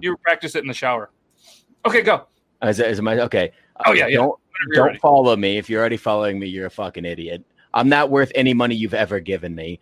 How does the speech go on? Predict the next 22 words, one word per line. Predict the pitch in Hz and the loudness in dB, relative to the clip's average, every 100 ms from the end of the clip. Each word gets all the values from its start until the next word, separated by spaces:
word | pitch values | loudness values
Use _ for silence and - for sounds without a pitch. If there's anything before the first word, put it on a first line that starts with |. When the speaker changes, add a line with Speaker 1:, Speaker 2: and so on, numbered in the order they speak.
| _ | _
Speaker 2:
Stop | - - 135 139 | -14 -2 2 2
buying | - 127 117 107 | 2 2 2 0
my | 101 | -2
merch. | 90 87 87 90 - _ _ | -4 -6 -8 -8 -12 _ _
Get | 107 151 - | 0 0 0
fucked, | 131 107 - - | 0 0 -2 -10
cunt. | 87 85 87 _ _ - | -8 -8 -10 _ _ 0
Get | 170 165 | 2 2
fucked, | 156 139 | 0 0
stay | - 110 98 | 0 -2 -2
fucked. | - 90 95 - _ _ | -4 -6 -6 -14 _ _
K, | - 135 | -2 0
bye. | 131 131 95 82 80 _ _ 101 | 2 4 2 0 -10 _ _ -2
Whoop. | 131 92 - - _ _ _ - | 0 0 -8 -20 _ _ _ -8
Take | 156 135 | -2 0
me | 135 | 0
off | 120 113 | -2 -2
the | 95 | -6
big | 107 | -8
screen. | - 95 85 - - 523 466 - - | -10 -16 -16 -14 -10 -10 -10 -18 -20
<laughs> | - - _ - - | -20 -20 _ -16 -4
Speaker 1:
Bam. | 170 180 131 | 2 2 0